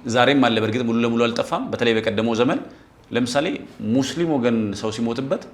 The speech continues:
ለቅሶውን ሄዶም ሁሉም ይቀመጣል፣ ክርስቲያኑም አንድ ላይ። ከክርስቲያኑ ሲሞት ሙስሊሙም ሌላኛውም ክርስቲያን ተሰባስቦ አንድ ላይ ይቀመጣል ሰው። በቃ ምክንያቱም ለቅሶ ሲገባበት ሰው፣ ሀዘን ሲገባበት ሰው ሃይማኖቱ ምን ነበረ አይባልም። ሰው ነው።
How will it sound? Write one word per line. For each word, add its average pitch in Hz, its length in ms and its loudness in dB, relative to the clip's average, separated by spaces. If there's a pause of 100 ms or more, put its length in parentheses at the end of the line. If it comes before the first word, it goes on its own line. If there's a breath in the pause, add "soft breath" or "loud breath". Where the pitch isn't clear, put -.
(640)
ለቅሶውን 123 440 2
ሄዶም 139 260 2
ሁሉም 170 300 -2
ይቀመጣል፣ 117 400 2
ክርስቲያኑም 120 460 -4 (480)
አንድ 98 220 -2
ላይ። 82 160 -8 (680)
ከክርስቲያኑ 135 500 -2
ሲሞት 165 260 -2
ሙስሊሙም 139 420 -2
ሌላኛውም 131 420 0
ክርስቲያን 147 360 -4
ተሰባስቦ 135 480 0
አንድ 151 160 0
ላይ 127 120 4
ይቀመጣል 87 400 -6
ሰው። - 140 -20 (540 loud breath)
በቃ 139 240 4 (100)
ምክንያቱም 147 500 0
ለቅሶ 131 320 2
ሲገባበት 98 500 -2
ሰው፣ 104 140 -6
ሀዘን 127 300 2
ሲገባበት 107 440 0
ሰው 185 160 -2 (720 loud breath)
ሃይማኖቱ 147 460 -4
ምን 185 160 -6
ነበረ 165 380 0
አይባልም። 104 500 -2 (1000)
ሰው 135 320 2
ነው። - 160 -8